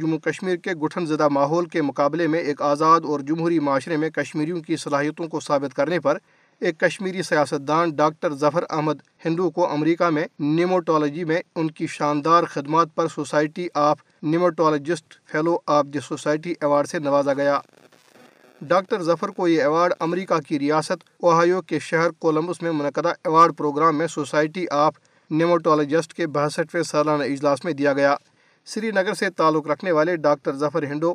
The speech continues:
نیموٹوٹیکنومی کے دنیا کے بہترین ماہرین میں سے ایک سمجھے جاتے ہیں۔ انہوں نے انیس سو ستتر میں کشمیر یونیورسٹی سے زوالوجی میں پی ایچ ڈی مکمل کی۔ امریکہ منتقل ہونے کے بعد انہوں نے یو ایس ڈی اے انیس سو اکاسی سے انیس سو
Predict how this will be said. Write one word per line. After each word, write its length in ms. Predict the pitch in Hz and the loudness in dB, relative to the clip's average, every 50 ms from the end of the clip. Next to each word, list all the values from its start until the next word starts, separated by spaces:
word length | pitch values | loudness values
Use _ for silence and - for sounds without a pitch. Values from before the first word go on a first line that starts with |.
| - _ | -4 _
نیموٹوٹیکنومی 1300 | 165 147 160 170 175 185 180 165 - 180 175 180 - _ - 175 156 - 165 156 151 160 175 190 185 | -4 0 0 2 2 0 0 0 0 -2 -2 -2 -4 _ -4 -4 -2 -2 -2 0 0 0 0 -2 -4
کے 180 | 165 - 160 165 | -2 -2 -2 -2
دنیا 400 | 160 - 135 147 156 165 170 170 | -2 -2 -2 0 2 2 2 2
کے 160 | 156 - 160 | 2 0 0
بہترین 460 | 147 143 151 151 - - 175 175 165 | 0 0 0 0 -2 -4 -2 0 0
ماہرین 360 | 151 147 143 143 143 175 165 147 | 2 2 2 2 2 0 0 0
میں 140 | 143 143 | -2 -2
سے 140 | 139 - 185 - | -2 -4 -6 -4
ایک 200 | - 165 156 131 | -2 -4 -4 -4
سمجھے 280 | - - 147 139 143 143 | -4 -6 -4 -4 -2 0
جاتے 300 | 143 139 139 139 160 151 | 0 0 0 0 0 -2
ہیں۔ 180 | 139 147 147 147 - _ _ _ _ _ _ _ | -2 -2 -4 -6 -8 _ _ _ _ _ _ _
انہوں 160 | 226 185 190 | -4 -2 0
نے 120 | 202 208 214 - | 0 0 -2 -2
انیس 240 | 185 196 202 208 - | -4 -4 -4 -4 -4
سو 120 | - 196 | -4 -6
ستتر 400 | 160 - 170 156 - 175 - 202 | -4 -4 -6 -6 -6 -6 -6 -6
میں 160 | 190 185 190 185 | -4 -2 -4 -2
کشمیر 360 | - 165 156 - - 185 170 | 0 -2 -2 -2 -2 -2 -2
یونیورسٹی 340 | 160 156 151 135 - 208 170 | 0 0 -2 -2 -6 -8 -6
سے 180 | - 196 185 | -4 -4 -2
زوالوجی 380 | 160 151 151 151 156 151 165 185 | 2 4 4 4 4 2 0 -2
میں 120 | 175 165 160 - | -2 -2 -2 -2
پی 80 | - 160 | 0 0
ایچ 200 | 156 151 147 147 | 2 2 2 0
ڈی 80 | 151 | -2
مکمل 340 | 147 143 135 - 151 147 143 | -2 -2 -4 -2 -2 -2 -2
کی۔ 260 | 139 - 151 143 147 - _ _ _ _ _ _ | -2 -2 -2 -2 -2 -4 _ _ _ _ _ _
امریکہ 340 | 180 175 185 208 214 202 226 214 196 | -4 -2 -2 -2 -2 -2 -2 -2 -2
منتقل 380 | 180 185 180 - - - 180 160 | -2 -4 -6 -8 -8 -6 -4 -2
ہونے 220 | 147 160 175 190 180 | -2 -2 -2 -4 -2
کے 120 | 180 165 | 0 0
بعد 280 | 147 143 151 160 202 - - - | 2 6 8 8 8 6 4 0
انہوں 220 | 170 175 165 175 | -4 -2 -2 -2
نے 120 | 175 185 190 - - - | -2 -2 -4 -6 -8 -10
یو 180 | 147 151 175 202 - | -8 -6 -6 -6 -2
ایس 240 | - 185 170 156 143 | 0 0 2 0 0
ڈی 100 | 143 156 | 0 2
اے 240 | 175 175 180 180 185 - _ | 2 2 2 2 -2 -4 _
انیس 240 | - 185 185 190 165 | -6 -4 -4 -4 -2
سو 80 | 156 185 | -2 -2
اکاسی 460 | 175 156 151 - 147 190 175 - 190 | -2 -2 0 2 2 2 2 0 -4
سے 160 | 156 - 185 190 - - | -4 -4 -4 -6 -6 -6
انیس 320 | 180 180 175 180 190 165 | -6 -4 -4 -2 -4 -4
سو 160 | - - 180 | -4 -4 -6